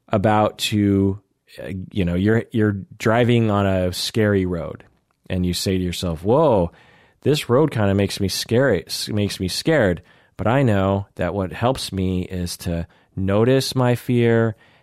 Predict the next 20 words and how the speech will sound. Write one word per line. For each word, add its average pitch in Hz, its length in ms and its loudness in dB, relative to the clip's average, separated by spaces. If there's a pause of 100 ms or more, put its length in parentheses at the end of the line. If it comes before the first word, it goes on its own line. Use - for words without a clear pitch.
(100)
and 90 420 -4
to 80 260 -10
think 113 280 -4
about 107 320 2
it 95 100 0
and 85 160 -10
talk 117 300 -2
about 98 300 2
it - 80 -2
and 92 120 -6
also 104 300 -4
take 92 240 -6
a 82 40 -8
couple 127 280 -6
deep 143 220 -4
breaths 101 440 -2 (300)
and 95 140 -6
say 87 220 0
everything's 87 440 -4
okay." 73 340 -8